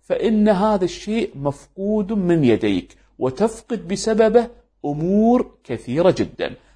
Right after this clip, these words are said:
هذا خلاصة معنى هذين البيتين. وطبعًا في هذين البيتين عدة فوائد وعدة مسائل يحسن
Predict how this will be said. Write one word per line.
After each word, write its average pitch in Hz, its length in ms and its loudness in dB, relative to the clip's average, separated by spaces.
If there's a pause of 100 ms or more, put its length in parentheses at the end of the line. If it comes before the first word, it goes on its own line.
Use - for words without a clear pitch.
(100)
هذا 214 520 0 (260)
خلاصة 226 540 0
معنى 185 540 0 (200)
هذين 135 640 0
البيتين. 95 580 -2 (320)
وطبعًا 175 480 0
في 170 200 -4
هذين 123 380 0
البيتين 113 680 -2 (300)
عدة 240 280 -4
فوائد 101 600 2 (320)
وعدة 202 800 0 (100)
مسائل 160 580 2 (280)
يحسن 254 520 -2